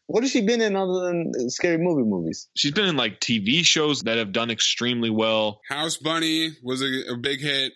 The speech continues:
Speaker 2: House Bunny did well. Just Friends did.
Speaker 1: House Bunny?
Speaker 2: Just Friends was a huge movie for her.
Speaker 1: Just Fri-,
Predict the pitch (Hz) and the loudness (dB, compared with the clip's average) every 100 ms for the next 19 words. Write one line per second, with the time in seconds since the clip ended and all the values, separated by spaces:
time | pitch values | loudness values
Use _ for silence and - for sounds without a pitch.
0 | - 143 147 156 156 151 151 151 147 - | -2 -2 0 0 2 2 2 2 0 0
1 | 147 - - 143 147 139 143 175 180 156 | 0 0 0 2 2 2 2 0 -2 -4
2 | 170 185 202 220 - - 160 160 - 147 | -2 0 0 -2 -6 -4 -2 -2 0 -2
3 | 156 143 135 - 147 147 131 139 131 127 | 0 -2 -2 -2 0 0 0 -2 -2 -2
4 | 135 127 127 127 190 190 | -2 0 2 2 0 -2